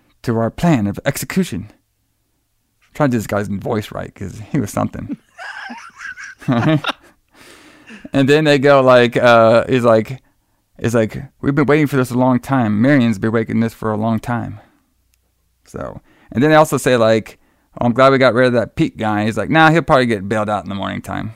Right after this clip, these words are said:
So we still gotta, like, keep an eye on him." And of course, Peter gets bailed out in the morning time by his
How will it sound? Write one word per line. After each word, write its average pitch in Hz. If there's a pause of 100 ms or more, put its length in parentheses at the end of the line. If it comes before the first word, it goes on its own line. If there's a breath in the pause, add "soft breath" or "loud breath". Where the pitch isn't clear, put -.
So -
we 110
still 110
gotta, 104
like, 98
keep -
an 98
eye 95
on 92
him." 113 (760)
And -
of 113
course, 127
Peter 123
gets 117
bailed 117
out 117
in 101
the 113
morning 117
time 139 (320)
by 110
his 107